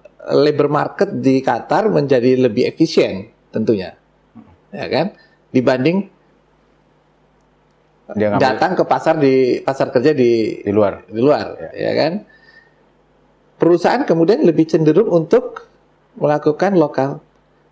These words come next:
Speaker 1: hire. Ya.
Speaker 2: Hmm.
Speaker 1: Dan ini bisa kita lihat ya di media, baik media online maupun, eh, media offline, koran misalnya, gitu ya. Eh,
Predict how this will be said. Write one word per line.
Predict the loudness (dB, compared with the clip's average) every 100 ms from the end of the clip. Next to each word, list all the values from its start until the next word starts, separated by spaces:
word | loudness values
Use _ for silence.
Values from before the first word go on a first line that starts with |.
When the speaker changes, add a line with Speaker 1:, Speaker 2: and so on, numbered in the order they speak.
| -2
Speaker 1:
hire. | 2 2 0 -8 _ _ _ _ _ _ _ _
Ya. | -18 -16 -16
Speaker 2:
Hmm. | -18 -20 -20 -2
Speaker 1:
Dan | 0 2
ini | 2
bisa | 2 2 2
kita | 2 2 2 4 2 0 0
lihat | 0 2 2 2 2
ya | 2
di | 2 2 4 4 4 2 2 2 -2 -4 -12 _ _ _ _ _ _ _ -8
media, | -4 0 2 4 2 -2 -6 -14 _ _ _ _ _ _ _ -6
baik | -2 -2 0
media | -2 2 2
online | 2 2 2 2
maupun, | 2 0 0 0 0 0 -2
eh, | -2 0 0 0 0
media | 0 2 2
offline, | 2 0 0 0 -4 -10 _ _ _ _ _ _ _ _ _ _
koran | -2 0 0
misalnya, | -2 -2 -2 0 -2 -4 -8
gitu | -10 -4 -4
ya. | -4 -10 _ _ _ _ _ _ _ _ -6
Eh, | -2 -2 -2